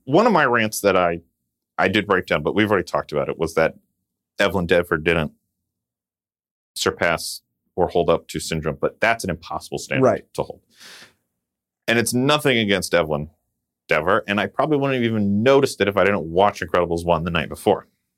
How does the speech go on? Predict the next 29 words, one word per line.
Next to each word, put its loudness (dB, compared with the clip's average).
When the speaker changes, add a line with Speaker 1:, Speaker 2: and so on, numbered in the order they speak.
Speaker 1:
you -4
know? -4
And, 0
and 0
anyway, 0
we've -4
already 4
talked -4
Syndrome, -2
we've 0
already 4
Speaker 2:
Right. 4
Speaker 1:
talked 0
Evelyn. -6
So 2
I'll 4
talk 2
about 0
my, -2
my 0
other 2
rant. -8
My 0
only 2
other 2
rant -8
is -2
that 0
two 4